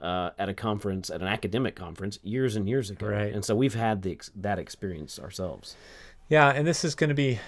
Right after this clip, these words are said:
Speaker 2: different. A-,
Speaker 1: <clears throat>
Speaker 2: as, uh, as usual, the stuff that we, when we convene people, we, we generally tend not to have it be, um,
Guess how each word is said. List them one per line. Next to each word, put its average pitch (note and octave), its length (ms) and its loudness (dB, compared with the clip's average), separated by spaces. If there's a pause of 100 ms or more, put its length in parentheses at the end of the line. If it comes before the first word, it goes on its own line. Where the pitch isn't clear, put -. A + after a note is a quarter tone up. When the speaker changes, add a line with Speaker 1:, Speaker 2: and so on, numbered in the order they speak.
(120)
Speaker 2:
different. C3+ 460 2
A-, B2+ 220 6
Speaker 1:
<clears throat> - 40 -4
Speaker 2:
as, B2+ 280 4 (240)
uh, C3 100 0 (100)
as A#2+ 600 4
usual, A2+ 760 6
the B2 200 -2
stuff - 320 0
that A2+ 140 0
we, A#2 200 -2 (460)
when A#2 180 -2
we B2+ 100 2
convene A2 400 -2
people, G#2 400 2
we, G#2 300 2
we G#2 180 -2 (160)
generally G#2 400 -2
tend G#2+ 220 -4
not G#2 200 -4
to G#2 280 -4 (480)
have G#2 260 -2
it G#2 160 -2
be, G2+ 440 0 (580)
um, F#2+ 380 -2